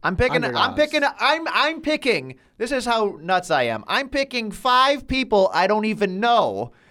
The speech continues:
Speaker 1: to beat ten people that are established and all have storylines. That's what I'm saying.
Speaker 2: Well, I mean, Raw is just, like, Randy Orton, Ricochet eliminating each other.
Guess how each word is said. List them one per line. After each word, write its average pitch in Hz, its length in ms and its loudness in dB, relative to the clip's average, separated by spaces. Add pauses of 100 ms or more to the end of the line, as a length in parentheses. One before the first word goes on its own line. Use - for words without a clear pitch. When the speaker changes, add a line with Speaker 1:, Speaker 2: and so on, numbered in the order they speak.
(120)
Speaker 1:
to - 120 0
beat 226 320 -4
ten 285 360 0
people 160 360 2
that 170 140 2
are 160 120 4
established 175 760 0
and 160 100 -2
all 170 140 2
have 156 140 2
storylines. 123 800 -2 (200)
That's 208 360 0
what 175 100 0
I'm 170 160 0
saying. 123 420 -4
Speaker 2:
Well, 196 220 2
I 147 140 0
mean, 190 200 0
Raw 208 280 2
is 180 180 0
just, - 220 -8
like, 131 200 -6
Randy 170 280 -2
Orton, 165 200 -2
Ricochet 135 360 -8
eliminating 135 480 -6
each 151 160 -10
other. 110 260 -8